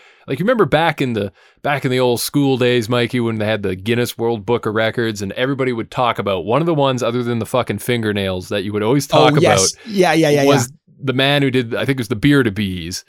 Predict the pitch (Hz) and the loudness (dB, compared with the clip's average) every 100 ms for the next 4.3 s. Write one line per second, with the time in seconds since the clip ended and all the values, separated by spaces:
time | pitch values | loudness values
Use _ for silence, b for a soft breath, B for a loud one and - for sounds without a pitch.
0 | b b b 139 143 110 104 101 101 101 | b b b 0 2 2 2 0 -2 -6
1 | 110 113 143 151 160 - 127 127 120 151 | -2 0 2 2 2 0 0 2 2 2
2 | 135 165 160 147 131 113 113 104 98 - | 4 6 6 6 4 2 0 -2 -4 -6
3 | 151 170 165 202 208 196 175 151 139 120 | -6 -4 0 2 2 2 2 2 2 0
4 | 143 165 - | -2 -2 -4